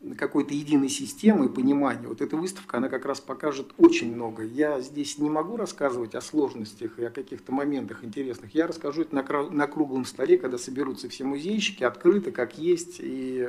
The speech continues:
будут очень яркие примеры. Нам сперва нужно как-то самим понять вот многие моменты, а потом уже требовать что-то от, а, от, от других. Это вот, наверное, самый первый этап.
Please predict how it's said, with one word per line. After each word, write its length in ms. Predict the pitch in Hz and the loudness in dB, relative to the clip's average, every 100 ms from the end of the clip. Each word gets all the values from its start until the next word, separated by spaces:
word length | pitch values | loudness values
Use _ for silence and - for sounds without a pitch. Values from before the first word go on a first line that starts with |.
| 123 | -4
будут 300 | 143 196 175 | 0 2 4
очень 260 | 160 160 | 0 4
яркие 340 | 160 147 - 139 | 6 6 2 -4
примеры. 440 | 156 175 214 135 | -2 0 2 2
Нам 160 | 147 160 | 0 -2
сперва 340 | - 160 165 | -2 0 2
нужно 260 | 156 151 147 | 0 -2 -4
как-то 520 | 147 139 - 139 123 | -6 -6 -2 -2 -2
самим 480 | - 160 175 135 113 - | -6 -6 -4 -4 -6 -4
понять 420 | 135 127 113 - | -4 -2 -6 -10
вот 260 | 123 - - | -14 -12 -10
многие 400 | 131 143 123 117 | -6 -4 -4 -4
моменты, 420 | 131 151 180 135 | -4 -2 -2 -4
а 40 | 113 | -8
потом 320 | 120 147 139 | -6 -4 -4
уже 180 | 123 117 | -6 -8
требовать 440 | - 139 127 113 | -6 -8 -8 -10
что-то 480 | - 135 - 123 120 | -8 -10 -8 -10 -10
от, 60 | 117 - | -14 -16
а, 720 | 131 127 131 131 131 139 127 | -14 -12 -12 -12 -12 -10 -10
от, 160 | 120 - | -10 -8
от 260 | 123 123 | -8 -8
других. 460 | 123 135 117 - - _ - - - - | -8 -8 -10 -16 -20 _ -20 -20 -20 2
Это 160 | - 165 | 4 4
вот, 80 | 156 | 2
наверное, 200 | 156 156 | -2 -2
самый 260 | 170 151 | 0 0
первый 380 | 143 147 120 117 | 0 0 0 -4
этап. 260 | - - | -10 -12